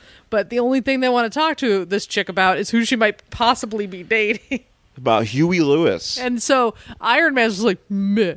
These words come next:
Speaker 1: and he
Speaker 2: Huey,
Speaker 1: flies away.
Speaker 2: Huey Lewis, uh, uh, Huey, if I were Huey Lewis, I'd be like, "What about the news?"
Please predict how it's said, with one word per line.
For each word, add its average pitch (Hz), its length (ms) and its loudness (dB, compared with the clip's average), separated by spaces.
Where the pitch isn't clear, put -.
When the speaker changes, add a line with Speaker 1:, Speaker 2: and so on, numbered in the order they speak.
Speaker 1:
and - 120 -2
he - 100 0
Speaker 2:
Huey, - 240 -4
Speaker 1:
flies 214 320 0
away. 180 240 0
Speaker 2:
Huey 254 180 2
Lewis, 202 320 0
uh, 156 340 2
uh, 147 60 2
Huey, 170 180 0
if 147 100 -2
I 185 100 0
were 185 40 0
Huey 170 200 -2
Lewis, 170 180 -2
I'd 120 80 -10
be 123 60 -2
like, 120 100 -4
"What 127 80 -4
about 143 220 -6
the 135 60 -16
news?" 147 400 -10